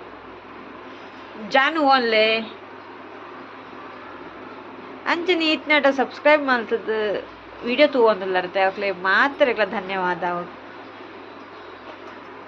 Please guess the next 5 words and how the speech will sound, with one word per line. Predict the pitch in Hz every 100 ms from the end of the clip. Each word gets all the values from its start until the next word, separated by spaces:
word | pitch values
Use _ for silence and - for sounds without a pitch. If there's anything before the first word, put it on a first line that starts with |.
| - - - - - - - - -
ಇನಿ | 254 247
ಬಯ್ಯಡ್ | 247 233 254 262
ವ್ಲಾಗ್ | 220 190 190
ಸ್ಟಾರ್ಟ್ | - 202 190 180
ಮಲ್ತೊಂದುಲ್ಲೆನ್. | 180 180 165 170 170 170 170 233